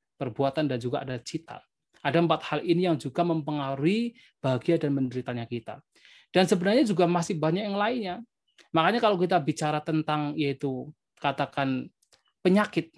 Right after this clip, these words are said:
nah, di dalam salah satu sutta namanya Giri Mananda Sutta, di sana Sang Buddha itu memberikan daftar berbagai macam penyakit. Ternyata dari banyak daftar penyakit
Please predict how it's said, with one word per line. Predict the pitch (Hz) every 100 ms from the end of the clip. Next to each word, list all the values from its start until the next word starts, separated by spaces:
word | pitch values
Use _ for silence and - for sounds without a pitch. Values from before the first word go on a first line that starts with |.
| _ _ _
nah, | 120 113
di |
dalam | 127 123 120 117
salah | 202
satu | 208 165 156
sutta | 160 160 156 147
namanya | 151 151
Giri | 143 139 175
Mananda | 196 165 156 143 135 127
Sutta, | 131 127 - 123 202 _ _ _ _ _ _ _ -
di |
sana | 131 165 233
Sang | 226 202
Buddha | 165 175 175
itu | 214
memberikan | 214 202 165 160 160 160 196 202
daftar | 180 151 135 - 185 180
berbagai | 151 135 139 135 165
macam | 156 160 151
penyakit. | 156 151 143 147 _ _ _ _ _ _ _ _ _
Ternyata | 190 196 214 262 - 147 147 269 - _ _ -
dari | 165 160 165
banyak | 127 160 185 240
daftar | 160 151 180 165
penyakit | 180 170 170